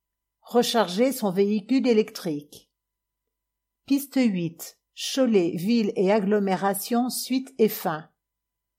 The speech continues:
Portes ouvertes du campus connecté.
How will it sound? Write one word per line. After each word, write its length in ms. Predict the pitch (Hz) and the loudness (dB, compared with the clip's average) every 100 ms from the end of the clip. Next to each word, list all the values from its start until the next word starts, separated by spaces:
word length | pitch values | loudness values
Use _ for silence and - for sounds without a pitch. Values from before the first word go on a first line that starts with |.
| _ - | _ 2
Portes 420 | 269 269 233 190 | 2 4 -2 -2
ouvertes 540 | 247 202 240 269 - | 0 4 4 2 0
du 180 | 233 196 | -2 -2
campus 440 | 196 226 226 277 - | 0 0 2 -4 2
connecté. 760 | 254 220 214 - 175 147 | 4 4 0 -6 -6 -6